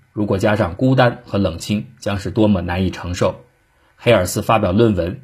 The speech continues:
反而希望有人看到后愿意加入其间，甚至和自己争论，不然他的文章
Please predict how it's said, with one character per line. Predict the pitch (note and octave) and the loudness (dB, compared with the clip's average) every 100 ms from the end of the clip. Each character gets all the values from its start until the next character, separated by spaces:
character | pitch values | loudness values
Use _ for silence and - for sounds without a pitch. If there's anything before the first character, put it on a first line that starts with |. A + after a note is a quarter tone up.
| - | -20
反 | - F#2+ | -6 -4
而 | E2 F#2 | -4 -6
希 | - D#3+ | -2 2
望 | D#3+ G#2+ - | 2 2 -6
有 | - G2+ | -6 -4
人 | F#2 F#2 | -4 -6
看 | F#2 A2+ | -4 -2
到 | G2 F#2 | -2 -4
后 | G#2 F#2 - | -6 -4 2
愿 | D3+ G#2 | 4 4
意 | F2 | -2
加 | - B2 | 0 0
入 | A#2 G2 | 2 -2
其 | - F#2 | -4 -4
间， | A2 A#2 - | -2 -4 -6
甚 | - D3 A2 | -2 0 2
至 | G2+ - | -2 -10
和 | - | -10
自 | G2 - | -6 -6
己 | - | -6
争 | A2 G#2 | -4 -2
论， | G#2+ F2+ - _ _ _ | 0 -2 -10 _ _ _
不 | - | 2
然 | C3 G#2 C#3+ - | 4 4 0 -6
他 | - | -2
的 | A#2+ | 0
文 | G2+ G2 | 0 0
章 | A#2+ C#3 D3+ | 4 2 2